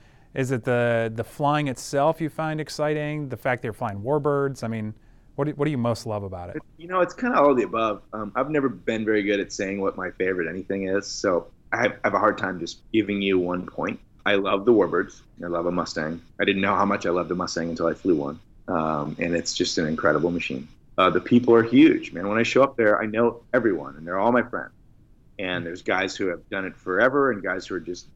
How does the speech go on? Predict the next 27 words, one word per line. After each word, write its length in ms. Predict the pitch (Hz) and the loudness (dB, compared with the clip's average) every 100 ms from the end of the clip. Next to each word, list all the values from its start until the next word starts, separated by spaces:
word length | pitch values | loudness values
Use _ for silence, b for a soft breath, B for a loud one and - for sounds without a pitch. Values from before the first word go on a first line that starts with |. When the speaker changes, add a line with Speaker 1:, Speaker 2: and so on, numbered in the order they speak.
| - - | -18 -4
Speaker 2:
new 220 | 135 143 | 2 4
to 100 | 139 | 4
doing 300 | 127 139 135 | 2 2 4
it 180 | 135 104 | 2 0
and 140 | 101 | -2
whatever, 420 | 107 127 135 131 | 4 6 6 4
and 80 | 113 | 2
all 120 | 123 | 4
of 60 | 135 | 4
them 140 | 127 | 2
provide 360 | 110 107 110 107 | -2 0 0 -2
some 160 | 110 | -8
sort 220 | 104 113 98 | -4 -2 -2
of 80 | |
feedback, 480 | - 113 107 107 107 | -4 -2 2 2 0
and 80 | 101 | -6
I 40 | |
live 300 | 92 104 107 | -4 -2 -2
on 160 | 95 90 | -4 -8
feedback. 460 | - 92 76 64 - | -8 -8 -6 -10 -12
You 60 | 92 | -12
know, 120 | 92 | -8
in 60 | 90 | -6
the 60 | |
Navy, 440 | 92 104 104 95 - - - _ - | 0 2 2 0 -4 -14 -20 _ -2
criticism 560 | 117 113 117 104 104 | 2 4 4 0 -2
was 320 | 98 87 - | -4 -6 -12